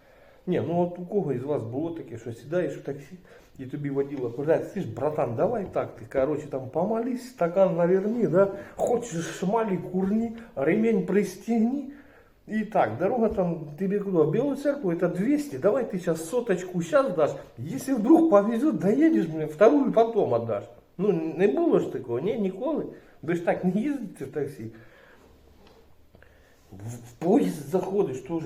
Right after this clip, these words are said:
тебе там ніхто не лякає. Не розказує тобі, що от, в поворот будемо заходити, може бути турбулентність або ще щось. Єдине, що можна казати, в поїзді,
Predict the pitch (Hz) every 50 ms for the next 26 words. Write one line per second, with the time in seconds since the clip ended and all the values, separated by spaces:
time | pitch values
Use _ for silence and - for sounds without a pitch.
0 | - - 151 147 151 156 151 151 156 139 143 139 - - 175 151 143 131 127 135
1 | 135 135 - - 143 131 120 110 - - - - - - - - - - _ _
2 | - - _ _ _ - - _ _ _ - 135 147 151 143 139 - - - 147
3 | 143 135 120 117 113 113 117 117 117 120 120 110 - - 117 117 139 180 208 208
4 | 151 - - - - - - - 165 156 165 170 175 156 143 143 156 151 147 139
5 | 135 135 143 143 143 - 147 143 180 254 254 233 - - - - - - - _
6 | - 143 143 139 147 135 139 143 151 - - - - 156 147 143 139 135 147 156
7 | 190 247 247 233 196 170 - 151 131 117 - - - 127 127 - - - - -
8 | 220 196 - - 139 123 - - 131 - 170 - 311 - - 240 226 226 226 208
9 | 190 175 175 - - - - - - - - - - - _ - 180 185 180 185
10 | 180 - - 170 170 175 180 165 - - - - - 196 214 214 180 147 139